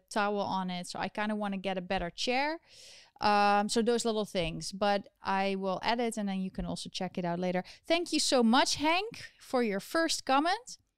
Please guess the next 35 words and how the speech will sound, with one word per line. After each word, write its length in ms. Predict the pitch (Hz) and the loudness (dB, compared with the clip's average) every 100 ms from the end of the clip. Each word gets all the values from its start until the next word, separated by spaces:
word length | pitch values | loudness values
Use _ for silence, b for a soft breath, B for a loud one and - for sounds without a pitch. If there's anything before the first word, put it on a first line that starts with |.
| _ b b b b b - | _ b b b b b 0
Lonneke, 460 | 233 311 320 320 | 2 4 4 2
did 180 | 240 254 | 2 0
you 80 | 311 | 0
see 180 | - 339 | 2 4
the 100 | 254 | 2
Time 380 | - 262 285 294 | 2 4 4 4
article, 460 | 254 269 262 269 254 | 4 4 2 2 2
Secret 460 | - 330 339 320 | 2 0 2 4
History 320 | 262 269 - | 4 4 2
of 60 | 254 | 2
the 80 | 220 | 2
Shadow 380 | - 262 262 262 | 2 4 4 4
Campaign 440 | 262 240 247 240 | 2 4 4 2
That 140 | 202 | 2
Saved 300 | - 247 247 | 0 2 2
the 80 | 254 | 0
Twenty 400 | - - 240 247 | -2 0 2 4
twenty 300 | - 247 226 | 2 2 2
Election, 380 | 202 185 175 208 | 2 2 0 0
that 140 | 196 | 0
describes 520 | 196 196 - 262 277 - | 0 -2 2 0 0 0
how 120 | 226 | 2
they 120 | 220 | 2
stole 320 | 220 220 202 | 0 -2 -4
the 80 | 202 | -4
election? 420 | 208 185 - 190 b b b b b - | -4 -4 -6 -10 b b b b b -2
Yes, 260 | 330 311 | 0 2
I 80 | 294 | 2
was 160 | 285 240 | 2 0
just 580 | 320 - - - - | 0 0 -2 -4 -4
telling 500 | - 349 370 302 247 - | 0 2 2 0 0 -2
people 380 | 285 269 294 294 | -8 -2 -2 0
that 180 | 262 262 - | -2 -2 -2
that 220 | 262 302 - | -2 -2 0
article, 720 | 285 330 277 202 190 226 | 0 0 -2 -2 0 -2